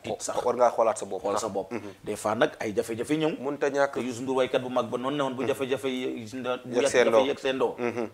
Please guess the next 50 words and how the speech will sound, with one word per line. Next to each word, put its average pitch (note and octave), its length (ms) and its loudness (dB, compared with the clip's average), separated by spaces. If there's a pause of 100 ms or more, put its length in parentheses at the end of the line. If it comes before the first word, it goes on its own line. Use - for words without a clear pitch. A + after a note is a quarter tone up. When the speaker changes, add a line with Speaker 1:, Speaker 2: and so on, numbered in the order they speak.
(120)
Speaker 1:
Ah? D#3 200 2 (280)
Speaker 2:
Bu B2 120 -2
mu C3 60 -4
tax B2 140 6
nga B2 100 2
nelaw A#2+ 260 2
ba A2+ 120 0
yandoor. A2 280 0
Speaker 1:
Bu - 80 0
mu - 40 0
tax - 160 2
nga C3 100 -2
nelaw C#3 180 4
ba F3 100 4
yandoor. F#3 360 6 (240)
Speaker 2:
<laughs> - 220 -20
Speaker 1:
Yaa B2 140 2
ngi F3+ 80 4
dégg? F#3 300 4 (100)
Speaker 2:
Waaw, G#2+ 180 2
waaw. G#2 140 4
Speaker 1:
Et - 40 2
puis E3+ 120 -2
wax G#3 160 8
na A#3+ 80 6
dëgg. F3+ 240 8
Speaker 2:
Mhm. B3+ 140 2
Speaker 1:
Bu B2+ 120 0
mu G#3 140 2
ñu F#3+ 120 2
nelaw D#3 240 6
loo C3 120 2
ba C3+ 100 4
yandoor. A2 280 0
Li D3+ 160 4
ci A#2 80 0
Speaker 2:
Mhm. - 80 -2
Speaker 1:
am F3 160 6
rek D3 120 0
mooy D#3 420 2
Speaker 2:
Mhm. A#2 180 -4
Speaker 1:
jafe-jafe D#3+ 400 4
yi D#3+ 120 -2
ñëw E3 260 0
na, A#2 100 -4 (240)
jaaxal D#3 400 4
nañu. D#3 260 -2
Speaker 2:
Mhm. A#2 220 -2
Speaker 1:
Nañu C#3+ 200 -2
xool C#3+ 300 4